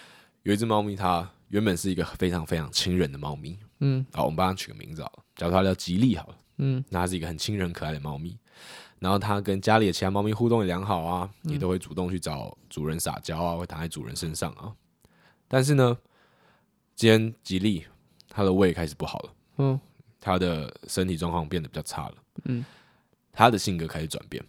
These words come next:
Speaker 1: 它开始离群索居。
Speaker 2: 嗯。
Speaker 1: 然后开始，呃，变得不与人亲近，因为它发现说它的身体状况很差，它没有办法好好的觅食，它没有办法好好的进食，
Speaker 2: 嗯。
Speaker 1: 所以它的整个警觉心提高。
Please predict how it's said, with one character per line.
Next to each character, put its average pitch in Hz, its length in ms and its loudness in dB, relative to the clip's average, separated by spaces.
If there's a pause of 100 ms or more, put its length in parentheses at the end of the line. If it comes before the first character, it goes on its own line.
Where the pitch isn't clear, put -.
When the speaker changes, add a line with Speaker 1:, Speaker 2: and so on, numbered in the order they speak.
(260)
Speaker 1:
它 98 160 0
开 95 180 2
始 87 300 -4 (100)
离 90 180 -2
群 92 220 -6
索 87 220 -6
居。 78 280 -8 (200)
Speaker 2:
嗯。 - 200 -6 (140)
Speaker 1:
然 80 140 -6
后 82 100 0
开 85 180 -2
始， 73 300 -8 (540)
呃， 76 240 -6
变 98 180 4
得 80 260 0
不 104 200 2
与 87 40 2
人 78 160 -2
亲 87 240 -6
近， 87 160 -4 (340)
因 92 100 -8
为 - 20 -6
它 92 160 0
发 92 160 4
现 92 100 2
说 87 160 0
它 87 120 0
的 85 80 -2
身 87 100 -4
体 85 80 -4
状 80 180 -6
况 82 140 -6
很 78 160 -10
差， 78 320 -6
它 87 120 -6
没 87 100 -2
有 82 60 -2
办 85 140 -2
法 80 80 -6
好 82 80 -6
好 82 60 -4
的 85 100 -2
觅 98 200 0
食， - 220 -4
它 85 120 -6
没 90 120 -4
有 85 40 0
办 85 140 0
法 78 80 -6
好 78 80 -8
好 78 100 -6
的 76 220 -4 (360)
进 95 240 -2
食， - 200 -6 (300)
Speaker 2:
嗯。 131 120 0
Speaker 1:
所 120 100 2
以 95 40 2
它 95 120 0
的 95 60 2
整 82 140 -4
个 80 40 -6
警 76 220 -8
觉 80 140 -4
心 87 180 -6
提 - 180 -10
高。 - 240 -8